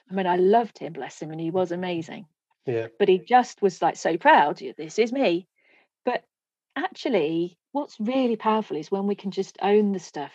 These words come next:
Speaker 1: that we do really well and the stuff that we just will continue to develop and work on. I just find that really powerful and,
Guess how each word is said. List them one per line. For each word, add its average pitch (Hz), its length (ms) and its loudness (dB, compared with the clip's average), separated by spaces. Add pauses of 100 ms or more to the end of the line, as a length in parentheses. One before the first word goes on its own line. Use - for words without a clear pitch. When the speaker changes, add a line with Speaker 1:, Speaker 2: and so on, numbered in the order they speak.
Speaker 1:
that - 100 -8 (160)
we 175 340 -4
do 180 360 -4 (260)
really 214 460 4
well 156 380 -6 (460)
and 190 140 -6
the 196 60 -8
stuff - 360 -6
that 233 200 -6
we 233 260 -6
just 226 260 -14 (280)
will 180 120 0
continue 196 600 -4
to 190 120 -16
develop 160 440 -8
and 185 100 -10
work 160 240 -14
on. 139 140 -16 (540)
I - 60 -2
just 240 220 -8
find 170 180 -2
that 147 180 -8
really 160 320 -4
powerful 135 440 -16
and, 247 140 -18